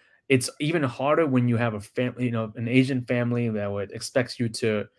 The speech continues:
be stable. It gets a little bit harder. Uh, I, what I'll say, one and a half years into this thing, I'm not, I don't regret it. I don't regret it. <laughs> I, as, I hard, have hard calls, my, my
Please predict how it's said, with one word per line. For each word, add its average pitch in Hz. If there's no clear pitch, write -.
be 120
stable. 139
It 107
gets 107
a 117
little 120
bit 110
harder. 110
Uh, 101
I, 131
what 135
I'll 143
say, 147
one 117
and 139
a 123
half 127
years 120
into 127
this 139
thing, 170
I'm 110
not, 110
I -
don't 107
regret 98
it. -
I 101
don't 135
regret 127
it. 127
<laughs> -
I, 131
as, 131
I 123
hard, 147
have 135
hard 147
calls, 143
my, 127
my 127